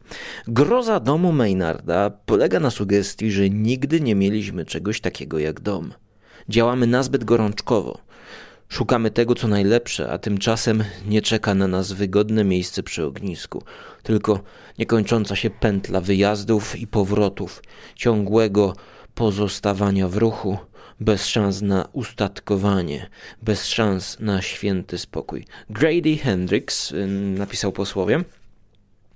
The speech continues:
E, prawdziwa groza to jednak podejrzenie, że idea domu zawsze była czystym złudzeniem.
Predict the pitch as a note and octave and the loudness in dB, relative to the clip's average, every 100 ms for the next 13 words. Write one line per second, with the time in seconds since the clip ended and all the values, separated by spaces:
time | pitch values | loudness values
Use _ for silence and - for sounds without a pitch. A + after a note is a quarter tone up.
0 | - - - - - - - - B2 A2+ | -12 -12 -12 -14 -14 -14 -14 -2 2 2
1 | A2 - B2 A#2+ F3 D#3+ D#3 G#3 D3 C3+ | 2 2 0 2 2 2 4 4 4 2
2 | C3 D3+ D3+ D3 - D3+ C#3 A#2 G#2+ F#3+ | 2 2 2 0 0 0 2 2 2 2
3 | D#3 G#2 G#2+ G#2+ A2 - A#2 G#2+ E3 C3+ | 2 2 2 2 0 0 -2 2 2 2
4 | G2+ G2 C3+ D#3+ F3 G3 G3 B2+ G#2+ A2 | 0 2 4 4 4 4 2 -2 0 0
5 | D#3 - F3 C3 C3 C3+ - A2 - A#2 | 0 -2 -2 0 2 0 -2 -6 -4 -4
6 | A#2 G2+ A2 G#2+ A2 G#2 B2+ C#3 G2 E2+ | -4 -6 -8 -6 -6 -2 0 0 0 -2
7 | E2 | -4